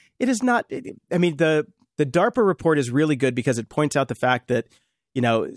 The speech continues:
it, the I S Ps handled sixty percent of it, three of 'em. And the point that they're trying to make there is that everything on the blockchain happens via consensus, a majority consensus. So if somebody owns fifty-one percent of the network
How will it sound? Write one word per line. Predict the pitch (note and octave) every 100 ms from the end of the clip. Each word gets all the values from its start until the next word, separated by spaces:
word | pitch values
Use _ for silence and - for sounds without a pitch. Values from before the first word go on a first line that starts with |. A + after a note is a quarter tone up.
| - -
it, | C#3 C#3
the | C#3
I | E3
S | G3+
Ps | G3+ F3+
handled | D#3+ D3+ C3+
sixty | - D3+ -
percent | C#3+ C3+ C3+ A2+
of |
it, | G2+ -
three | C#3+ C#3
of | A2
'em. | G2 - _ _ _ -
And | C#3+ C3+ C3 C3
the |
point | - - F#3 F#3+ C#3
that | C#3+ B2+ -
they're | B2+
trying | A#2+ C#3 C3
to | A#2
make | D3 D3+
there | C3 A#2+ A#2+
is | B2+ A#2+
that | B2 A2+ - _ _ _ -
everything | E3+ G3+ - F3+
on | D#3
the | B2+
blockchain | B2+ F3 - C#3 B2
happens | C3 C3+ C3 A2
via | A#2+
consensus, | A2 A#2+ - D#3+ D#3 A2+
a | A2
majority | G#2+ A#2+ B2 B2+
consensus. | B2 A2+ D#3+ D#3+ A#2
So | B2+
if | A2+
somebody | F3+ F#3+ E3+
owns | E3
fifty-one | - E3+ D#3 C#3+
percent | C#3 B2+ D3+ B2
of |
the | A2
network | F3 - C3 A#2 -